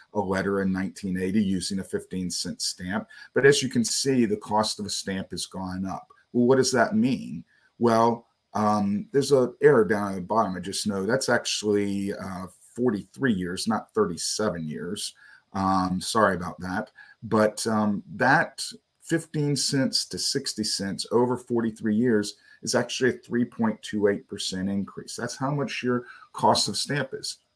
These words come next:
That's pretty common. Three percent is a nice round number. Um, in this case, three point two percent. So it's good to understand there is inflation. We've seen it, right? Now, how does that affect us, right? How does,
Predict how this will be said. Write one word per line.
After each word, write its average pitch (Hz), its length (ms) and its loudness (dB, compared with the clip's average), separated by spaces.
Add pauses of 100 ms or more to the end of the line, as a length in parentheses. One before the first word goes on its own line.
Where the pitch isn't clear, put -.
(100)
That's 104 220 -4
pretty - 340 2
common. 139 560 -2
Three 123 200 0
percent 120 520 2
is 104 140 0
a 104 40 -2
nice 110 460 -2
round 107 420 4
number. 113 520 4 (320)
Um, 95 240 0
in 98 80 2
this 107 180 4
case, 104 360 0
three 101 240 -2
point 101 360 -6
two 98 220 -6
percent. - 520 -8 (120)
So - 240 -2
it's - 140 -4
good 160 200 -2
to 151 80 0
understand 110 560 0 (220)
there 110 280 2
is 113 280 2
inflation. 92 640 -4
We've 98 120 -4
seen 95 460 -2
it, - 260 -14 (100)
right? 98 380 -4 (540)
Now, 139 60 2
how 165 180 4
does 170 160 4
that 139 160 4
affect - 560 -4
us, - 420 -8
right? 101 400 0
How 135 160 0
does, 147 340 0